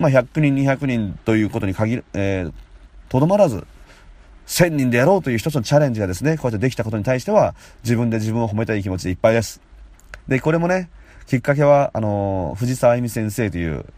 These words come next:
まあ、作家の大先輩の方とお話してる時に、ね、「千人規模の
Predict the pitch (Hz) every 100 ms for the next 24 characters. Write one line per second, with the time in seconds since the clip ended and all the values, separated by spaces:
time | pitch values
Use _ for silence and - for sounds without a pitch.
0 | - - - - - - 110 - 107 101
1 | 104 113 104 85 78 82 76 71 60 -
2 | - - 101 117 101 104 98 90 90 78
3 | - - - - - - - - - _
4 | _ - - - - - - - - -
5 | 101 90 - - - - - 135 135 131
6 | 131 110 92 -